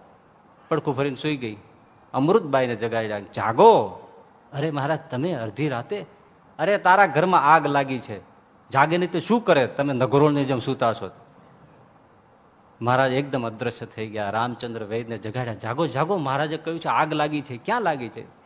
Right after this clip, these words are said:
બંને ખોળવા માંડ્યા તો રસોડામાં આગ લાગી હતી. પાણી લાવીને એકદમ ઠારી નાખ્યું. પ્રાર્થના કરી મહારાજને, કરે, "અમારો કાળ આવ્યો તો મહારાજ, પણ તમે અમને બચાવી લીધા." ભક્ત સૂઈ જાય અને ભગવાન જાગે.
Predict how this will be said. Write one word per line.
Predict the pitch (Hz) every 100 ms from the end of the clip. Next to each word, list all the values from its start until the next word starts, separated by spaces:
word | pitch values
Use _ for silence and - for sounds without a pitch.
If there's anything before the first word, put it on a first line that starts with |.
| _ _ _ _ _
બંને | 113 123 120
ખોળવા | - 131 131
માંડ્યા | 117 117 117
તો | 113 107
રસોડામાં | 107 123 117 110 107 110
આગ | 104
લાગી | 104 107 104
હતી. | 104 - -
પાણી | 117 120
લાવીને | 107 110 123 104 104
એકદમ | 101 120
ઠારી | 107 - 110 113
નાખ્યું. | 107 110 - 127 - - - - - - - _ _ -
પ્રાર્થના | 123 139 143 135
કરી | 131 131
મહારાજને, | 120 117 123 123 123
કરે, | 117 120 117
"અમારો | 117 120 120
કાળ | - 120 135
આવ્યો | 120 113
તો | 113 107
મહારાજ, | 107 110 117 123 -
પણ | 110
તમે | 101 - 113 113
અમને | 101 98
બચાવી | 95 95 - 90
લીધા." | 101 120 - - - - _ _ _ _ _ _ -
ભક્ત | 120 117 131
સૂઈ | 117 147 156 131
જાય | 117 110
અને | 107
ભગવાન | 98 104 113 131 160 - - - - - - - - 90
જાગે. | 82 82 80 _